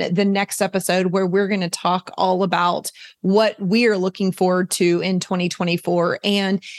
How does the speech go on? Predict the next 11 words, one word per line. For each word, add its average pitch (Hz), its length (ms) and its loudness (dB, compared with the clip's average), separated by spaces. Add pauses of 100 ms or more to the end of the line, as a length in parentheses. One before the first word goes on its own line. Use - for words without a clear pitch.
(140)
it's 220 120 0
important 285 540 0
to 240 120 0
know 214 360 2
that 190 380 -2
while 190 420 0
our 226 180 2
business 226 460 -2
models 196 400 0
have 170 180 -2
changed, 175 540 -2